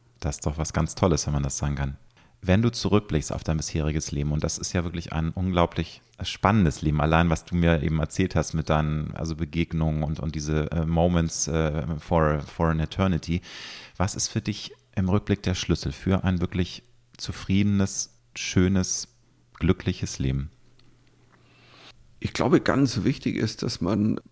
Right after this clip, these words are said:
Speaker 2: das macht und spürt, wofür man, wofür man, äh, gemacht ist oder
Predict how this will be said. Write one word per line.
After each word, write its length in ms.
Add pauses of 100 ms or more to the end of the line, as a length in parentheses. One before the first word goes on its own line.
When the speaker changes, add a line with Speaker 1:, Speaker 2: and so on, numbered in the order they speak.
(120)
Speaker 2:
das 400
macht 540
und 240
spürt, 560
wofür 300
man, 180
wofür 340
man, 320 (460)
äh, 360
gemacht 460
ist 220
oder 360